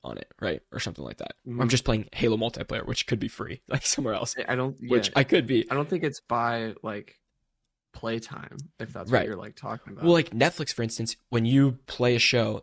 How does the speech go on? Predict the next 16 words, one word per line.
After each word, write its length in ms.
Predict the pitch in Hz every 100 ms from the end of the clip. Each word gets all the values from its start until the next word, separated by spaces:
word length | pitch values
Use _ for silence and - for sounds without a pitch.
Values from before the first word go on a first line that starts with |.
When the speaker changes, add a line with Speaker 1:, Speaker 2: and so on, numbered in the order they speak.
| -
Speaker 1:
that 240 | 110 -
is 100 | 110
all, 220 | - 113 113
like, 200 | 107 -
added 320 | 104 110 104
up 240 | 104 95 - _ -
into 580 | 107 - 104 107 98 - _
Speaker 2:
Uh-huh. 220 | 117 104 107
Speaker 1:
a 60 | 110
licensing 520 | 113 110 113 - 104
fee 260 | - 104 104
that 280 | 110 104 -
Netflix 400 | - 101 - 104 -
will 80 |
pay 280 | - - 101
to, 440 | - 104 107 110